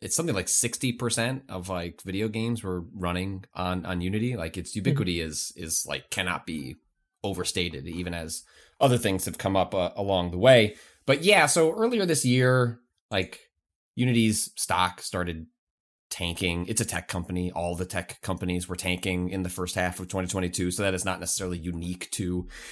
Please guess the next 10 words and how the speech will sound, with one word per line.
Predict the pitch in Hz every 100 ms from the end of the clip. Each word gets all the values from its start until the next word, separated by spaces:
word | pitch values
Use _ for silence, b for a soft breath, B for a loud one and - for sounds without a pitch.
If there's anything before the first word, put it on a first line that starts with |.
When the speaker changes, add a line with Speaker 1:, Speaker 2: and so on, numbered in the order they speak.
| B B -
Speaker 1:
<clears throat> | - 185
Unity | 175 160 147 127
itself, | 120 214 202 190
but | 135
it | 135
came, | 143 143 139
comes | - 139
alongside | 120 107 101 131 117 113 104 98
Unity, | 110 104 101 98 95 90 - _ _ _ _ _ _ -
uh, | 95 87 82 80 73